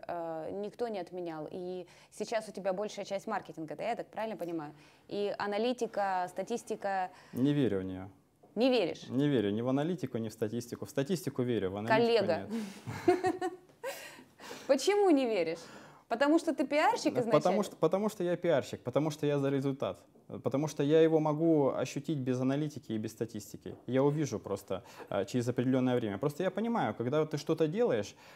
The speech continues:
Speaker 2: ты, э, понимаешь, что оно выстрелить вот, должно выстрелить вот тогда. Если оно не выстрелило, ты не опускаешь руки, ты движешься вперёд, ты думаешь, как сделать так, чтобы это сработало.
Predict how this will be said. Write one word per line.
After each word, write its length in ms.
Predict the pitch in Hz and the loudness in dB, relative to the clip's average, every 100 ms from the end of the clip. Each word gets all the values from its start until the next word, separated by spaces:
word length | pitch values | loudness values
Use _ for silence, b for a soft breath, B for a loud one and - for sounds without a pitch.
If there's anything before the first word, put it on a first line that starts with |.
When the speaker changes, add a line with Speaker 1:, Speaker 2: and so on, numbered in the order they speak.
| - | -2
Speaker 2:
ты, 200 | 160 151 | 4 4
э, 360 | 110 110 113 107 | 4 4 4 4
понимаешь, 400 | 139 151 175 160 | 2 0 0 -2
что 340 | - 139 120 B B | -2 2 2 B B
оно 200 | 113 127 | 2 4
выстрелить 440 | 131 151 - 123 107 | 4 2 0 -2 -2
вот, 160 | 113 - | -6 -8
должно 440 | - 120 131 139 | -4 4 4 4
выстрелить 360 | 139 - 127 - | -2 -2 -4 -2
вот 180 | 123 - | -4 0
тогда. 460 | 120 110 90 - 120 | 2 2 2 -2 -6
Если 200 | 135 156 | 0 0
оно 100 | 160 | 0
не 100 | 175 | 0
выстрелило, 600 | 220 220 120 98 90 - B B - | -2 -2 0 0 -2 -6 B B -4
ты 100 | 117 | -2
не 80 | 120 | 0
опускаешь 460 | 127 - 131 123 | -4 2 2 4
руки, 280 | 180 185 101 | -2 -2 -4
ты 140 | 110 | -2
движешься 380 | 110 123 120 - | -2 -2 -2 -6
вперёд, 380 | 117 135 120 - | -4 0 0 0
ты 80 | 117 | 0
думаешь, 420 | 143 131 113 - B B | 2 2 0 -6 B B
как 200 | - 135 | 2 2
сделать 280 | 117 117 110 | 4 4 4
так, 160 | 120 - | 2 0
чтобы 240 | - 101 | -4 -4
это 120 | 101 | -4
сработало. 580 | - 107 95 92 90 98 | -4 -2 -2 -2 -4 -10